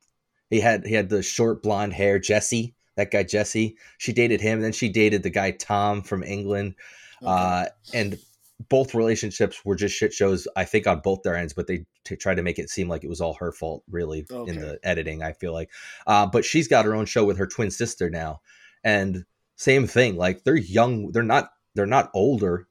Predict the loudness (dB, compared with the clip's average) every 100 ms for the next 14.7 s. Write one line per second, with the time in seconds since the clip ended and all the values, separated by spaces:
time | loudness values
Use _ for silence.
0 | -2 -2 -2 -4 -4 0 2 2 2 2
1 | 0 -4 -8 -14 -2 0 2 0 0 -4
2 | -2 0 0 -2 -2 -4 -4 -6 -8 -6
3 | -8 -8 -14 -8 -6 -6 -6 -10 -10 -12
4 | -12 -14 -16 _ _ -6 -6 2 2 4
5 | 0 -4 -4 -4 -6 _ _ -12 -6 -4
6 | -4 -4 -2 -2 -4 -8 -10 -10 -10 -14
7 | -16 -16 -14 -12 -12 -10 0 2 2 0
8 | -6 -16 -16 -18 -16 -14 -12 -10 -4 0
9 | 0 -4 _ _ -14 -10 -10 -10 -12 -14
10 | _ _ _ _ -14 -10 -10 -6 -6 -6
11 | -6 -8 -8 -4 -2 -2 -4 -8 -8 -14
12 | -12 -12 -12 -6 -6 -6 -12 -12 -14 -14
13 | -14 -16 -16 -10 -8 -6 -8 -14 _ -16
14 | -14 -14 -12 -10 -8 -10 -12